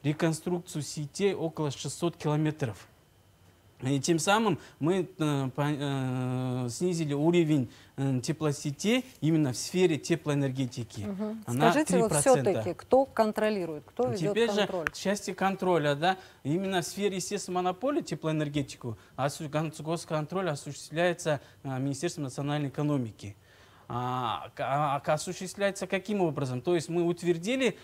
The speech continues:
Speaker 1: а субъект, естественно, монополии ежегодно до первого мая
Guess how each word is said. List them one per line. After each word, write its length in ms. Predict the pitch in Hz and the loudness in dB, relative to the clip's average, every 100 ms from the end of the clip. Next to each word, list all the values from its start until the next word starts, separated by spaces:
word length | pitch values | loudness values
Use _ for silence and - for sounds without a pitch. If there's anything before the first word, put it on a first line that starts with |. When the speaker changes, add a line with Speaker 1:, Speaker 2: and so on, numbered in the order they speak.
| - | -8
Speaker 1:
а 420 | 123 139 147 147 135 - | 0 2 4 2 0 -6
субъект, 420 | - 151 190 185 | -8 -4 -4 -4
естественно, 440 | 170 190 180 165 165 | -6 -4 -4 -2 0
монополии 400 | 165 214 208 156 | 0 2 0 0
ежегодно 720 | 156 175 165 190 175 147 110 - - | 0 -2 0 2 2 0 -4 -8 -4
до 100 | 160 | -2
первого 460 | 156 175 156 143 | 4 4 4 0
мая 400 | 143 185 254 202 | 2 2 2 0